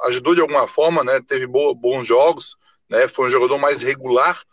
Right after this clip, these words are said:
O Muriqui a gente viu muita irregularidade, até pela questão física, né? Que não aguenta bastante. Então o Avaí vai ter que fazer um time mais jovem. Então, e também a questão salarial, o Cortez não deve ser um salário baixo,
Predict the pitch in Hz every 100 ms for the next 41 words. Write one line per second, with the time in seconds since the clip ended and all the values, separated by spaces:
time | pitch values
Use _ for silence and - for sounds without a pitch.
0 | _ _ 123 131 127 117 139 135 135 120
1 | 143 131 139 135 135 135 123 113 143 151
2 | 113 127 - 127 101 - - - 139 -
3 | 131 - 170 196 - 123 113 143 131 117
4 | 110 120 147 135 113 101 - 151 175 -
5 | - - - 160 165 160 170 185 185 -
6 | - _ _ _ _ _ _ - 208 196
7 | 196 214 214 233 196 185 185 123 117 -
8 | 156 175 - _ _ _ - 147 151 175
9 | 170 190 185 190 175 156 160 170 - 127
10 | 110 147 139 135 127 135 123 131 135 127
11 | 131 151 147 190 -